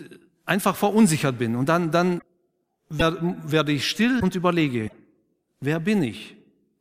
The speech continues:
Welchen Auftrag, in wes-, äh, in wes Auftrag stehe ich da? Wie sieht mich Gott? Ist es mir wichtig, dass Menschen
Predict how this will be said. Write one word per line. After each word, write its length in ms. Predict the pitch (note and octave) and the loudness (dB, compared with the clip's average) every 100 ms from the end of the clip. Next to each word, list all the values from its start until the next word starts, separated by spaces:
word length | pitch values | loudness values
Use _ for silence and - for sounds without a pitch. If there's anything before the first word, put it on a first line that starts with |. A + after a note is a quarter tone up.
| _ _ _ _ _ _ | _ _ _ _ _ _
Welchen 460 | C3 F#3 F#3 G3+ G3 | 0 0 2 0 2
Auftrag, 600 | G3+ A3 - D#3 C3 A#2 - - _ _ _ _ _ _ _ _ _ _ _ _ _ _ _ | 0 0 0 0 0 -2 -12 -20 _ _ _ _ _ _ _ _ _ _ _ _ _ _ _
in 200 | C#3+ C#3 | -4 0
wes-, 340 | F#3 A3 - E3+ E3+ F3 - _ | 0 0 -4 -8 -12 -16 -20 _
äh, 280 | D#3 D#3 D3 | -2 0 2
in 500 | C#3 B2+ - D3+ D3 | 0 -4 -6 -2 2
wes 200 | G3+ - | 2 2
Auftrag 420 | G3+ G3+ E3 D3+ - - - | 2 2 0 0 -4 -16 -10
stehe 280 | - - F#3 | -2 2 4
ich 180 | F3+ - | 2 0
da? 380 | G3 E3 A2 - - _ - | 0 0 -2 -8 -20 _ -6
Wie 200 | C#3+ G#3 | 2 2
sieht 320 | F#3 G#3+ G#3+ | 4 0 0
mich 180 | G#3+ - | -2 0
Gott? 360 | G#3+ F3+ - - - _ _ _ _ _ _ _ - - | -2 -2 -6 -20 -20 _ _ _ _ _ _ _ -20 -2
Ist 180 | G3+ A#3 | 2 4
es 160 | A3 | 4
mir 220 | G3 G#3+ F#3+ | 6 6 6
wichtig, 380 | A#3+ A#3 F#3+ | 4 2 2
dass 260 | F#3+ F#3 - | 2 2 2
Menschen 680 | E3+ F#3 B3+ - B3 A#3 A3 | 4 4 4 2 2 2 0